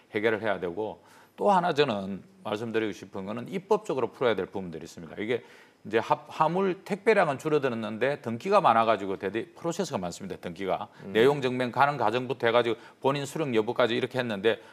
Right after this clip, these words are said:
Speaker 1: 법적으로 이거 반드시 내용 증명을 본인이 송달됐는지를 확인하라고 이렇게 요구하고 있잖아요.
Speaker 2: 네.
Speaker 1: 근데 요즘같이 초연결 사이에 카톡이나 뭐 이메일이나 뭐 문자나 이런 걸로 통해 본인이 확인할 수 있거든요.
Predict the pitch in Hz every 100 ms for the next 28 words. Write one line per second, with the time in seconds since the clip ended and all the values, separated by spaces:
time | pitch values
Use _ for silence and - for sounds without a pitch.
0 | _ 185 185 214 196 170 147 135 110 110
1 | 143 - 135 107 127 143 127 123 127 139
2 | 135 - _ _ - 147 151 131 123 127
3 | 143 151 139 120 110 151 165 147 117 113
4 | 120 104 92 101 104 80 90 76 - -
5 | 95 165 175 165 202 202 170 170 196 185
6 | 190 190 175 147 127 127 113 104 - -
7 | 156 - 160 143 135 127 127 120 - -
8 | _ - 151 156 147 131 127 120 117 117
9 | 117 127 160 156 127 131 151 143 123 143
10 | 147 - 180 196 208 202 233 - 107 139
11 | 95 101